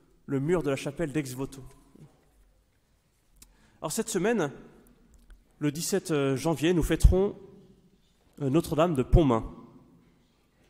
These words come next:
Voilà une autre, une autre intercession toute particulière de la Vierge Marie. Le dix-sept janvier dix-huit cent soixante et onze, la France est dans une situation catastrophique. Paris est assiégé.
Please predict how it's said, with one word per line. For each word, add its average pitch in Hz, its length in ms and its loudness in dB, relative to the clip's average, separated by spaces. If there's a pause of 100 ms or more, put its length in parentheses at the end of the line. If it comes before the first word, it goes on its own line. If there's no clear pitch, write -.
(1400)
Voilà 131 160 -6
une 127 120 -2
autre, 131 340 -6 (680)
une 135 100 -4
autre 151 180 -6
intercession 160 600 -6
toute 196 120 -12
particulière 156 540 -6
de 127 40 -6
la 131 100 0
Vierge 131 280 -6
Marie. 110 340 -6 (680)
Le 151 340 2
dix-sept 165 540 -2
janvier 160 400 2
dix-huit 160 240 -6
cent 180 160 -4
soixante 139 340 -8
et 131 80 -2
onze, 110 300 -6 (840)
la 139 100 0
France 185 300 2
est 160 60 -2
dans 143 120 2
une 139 140 -2
situation 147 440 -6
catastrophique. 147 640 -2 (500)
Paris 175 300 6
est 147 140 -2
assiégé. 135 540 -6